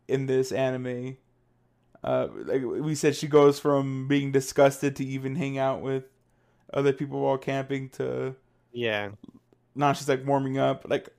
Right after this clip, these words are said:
Speaker 1: I'm fairly certain, uh, unless they pull something weird, that she's gonna be the fourth member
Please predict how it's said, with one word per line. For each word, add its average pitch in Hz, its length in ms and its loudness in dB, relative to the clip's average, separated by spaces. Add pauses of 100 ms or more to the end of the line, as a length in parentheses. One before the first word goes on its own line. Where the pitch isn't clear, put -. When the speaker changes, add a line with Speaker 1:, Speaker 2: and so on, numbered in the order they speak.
Speaker 1:
I'm 147 300 0
fairly 185 420 4
certain, 147 640 0 (1000)
uh, 127 460 -2 (600)
unless 143 300 4
they 147 160 4
pull 139 300 0
something 131 320 -4
weird, 135 500 0 (140)
that 127 340 -2
she's 143 220 -8
gonna 131 160 -2
be 131 80 0
the 127 100 0
fourth 131 340 -2
member 131 580 -2